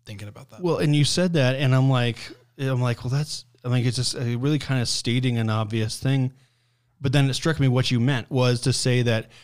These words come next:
Speaker 2: how can, if I can have patience,
Speaker 1: Yes.
Speaker 2: why can I have patience in certain areas but not others?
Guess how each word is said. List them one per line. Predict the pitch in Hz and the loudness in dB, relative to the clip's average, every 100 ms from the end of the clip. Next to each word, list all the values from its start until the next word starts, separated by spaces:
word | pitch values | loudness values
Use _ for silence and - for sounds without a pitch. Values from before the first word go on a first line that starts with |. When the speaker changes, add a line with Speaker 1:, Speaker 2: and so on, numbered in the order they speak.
| - - | -20 -4
Speaker 2:
how | 151 202 | 0 0
can, | - 139 - | 2 -2 0
if | 123 - | -2 0
I | 135 208 | -2 0
can | 170 120 | 0 -2
have | 87 120 131 147 156 | 0 0 2 0 -2
patience, | - 127 117 87 82 - | 0 0 0 -2 -8 -8
Speaker 1:
Yes. | 104 92 - - | -10 -12 -16 -8
Speaker 2:
why | 107 120 147 180 175 | -4 0 0 0 0
can | 143 | 0
I | 123 113 | 2 2
have | 98 117 135 135 | 2 2 2 0
patience | - 123 - 113 107 | 2 0 2 -2 -2
in | 123 | -4
certain | 107 131 113 110 | -2 -2 0 0
areas | 110 110 104 | 0 0 -2
but | 107 123 | -4 -2
not | 120 117 | 0 2
others? | 110 101 - | 0 -2 -10